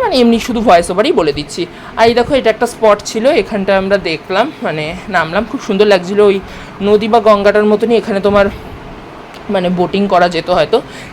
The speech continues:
কিন্তু কোথা দিয়ে যেত সেটার জন্য হয়তো আরও নিচে নামতো, কিন্তু আমাদের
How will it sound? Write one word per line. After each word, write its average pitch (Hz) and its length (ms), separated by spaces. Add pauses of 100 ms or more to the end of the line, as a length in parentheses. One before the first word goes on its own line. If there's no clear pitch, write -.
কিন্তু 214 280
কোথা 208 220
দিয়ে 254 180
যেত 240 120 (120)
সেটার 208 260
জন্য 220 160
হয়তো 214 160
আরও 214 180
নিচে 185 200
নামতো, 175 260
কিন্তু 214 240
আমাদের 180 300